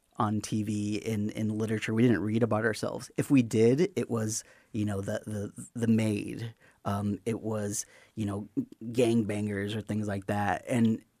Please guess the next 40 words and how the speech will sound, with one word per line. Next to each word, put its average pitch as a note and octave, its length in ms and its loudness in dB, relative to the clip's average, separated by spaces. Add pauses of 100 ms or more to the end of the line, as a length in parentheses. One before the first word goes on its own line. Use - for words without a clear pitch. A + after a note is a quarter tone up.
(920)
it, A#2+ 160 -6
it B2+ 220 -8
took, C#3+ 360 0
now C3 400 8
I G#2+ 140 4
think A#2 200 -2
it's - 100 -6
a A#2 40 -4
little G#2 200 -2
different G2+ 400 -2
because G#2 300 -6
you G#2+ 100 -2
do A2+ 280 0
have - 220 -4
representation. - 760 -8
And G2+ 240 -4
that's, A2+ 220 -2 (380)
you A#2+ 100 8
know, A2+ 100 10
it's G#2+ 160 0
that G#2 180 0
term A2 180 0
that G2+ 220 -2
representation G#2+ 680 -4
matters. G2+ 380 -2
And G#2 60 -2
I G#2 60 -2
think A2+ 240 0
that G#2 280 0
this C3 240 -4
is G#2+ 80 0
a G#2 60 -2
really G#2+ 300 0
key A2+ 160 -4
example A2 500 -2
of - 120 -6
it. - 180 -4
Like, - 200 -8 (460)
I G#2+ 200 2
can G#2+ 320 2